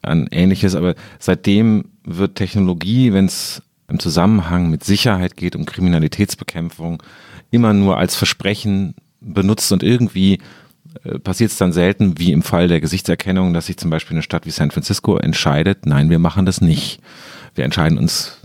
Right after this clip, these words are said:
dagegen, das wird nicht dort stattfinden." Man weiß aber auch nicht, ob der Entschluss nicht irgendwann, ähm, umgekehrt wird wieder. Aber kommen wir aus dieser ewigen Debatte, dass Technologie immer nur Versprechen ist für irgendwas, ähm, aber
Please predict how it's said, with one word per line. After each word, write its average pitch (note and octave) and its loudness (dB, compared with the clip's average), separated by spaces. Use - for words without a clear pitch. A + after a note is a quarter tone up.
dagegen, E2 0
das - -10
wird - -8
nicht E2+ 2
dort D2+ 0
stattfinden." - -2
Man C#2+ 0
weiß D2+ 0
aber D2 0
auch A#1 -2
nicht, D#2 -2
ob - -10
der C#2+ 0
Entschluss - -2
nicht D#2 2
irgendwann, D2+ 0
ähm, F2 0
umgekehrt F#2 0
wird D2+ 0
wieder. D2 -4
Aber F2+ 0
kommen A#2+ 0
wir A#2+ 2
aus G2 -6
dieser G#2 2
ewigen G#2+ 0
Debatte, G2 0
dass - -6
Technologie F#2+ 0
immer A2 2
nur G2+ 4
Versprechen - -2
ist - -4
für - 0
irgendwas, G2+ 0
ähm, F2+ 0
aber F2+ -2